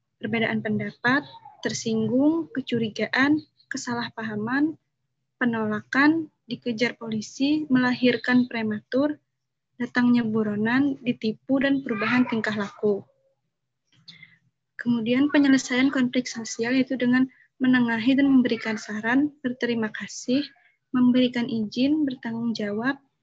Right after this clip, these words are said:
mengabulkan permintaan, tersenyum bangga, mengalah, menetral-, menetralisir emosi,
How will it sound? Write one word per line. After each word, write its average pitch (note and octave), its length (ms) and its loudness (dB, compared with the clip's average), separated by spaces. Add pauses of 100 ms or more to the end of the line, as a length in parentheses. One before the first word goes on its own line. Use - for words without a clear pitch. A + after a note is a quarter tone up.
(320)
mengabulkan B3 640 4
permintaan, A#3 720 -2
tersenyum B3 560 0
bangga, G#3 560 -4 (240)
mengalah, A#3 480 0 (880)
menetral-, C4+ 640 2 (480)
menetralisir C4 880 2
emosi, A3+ 560 -2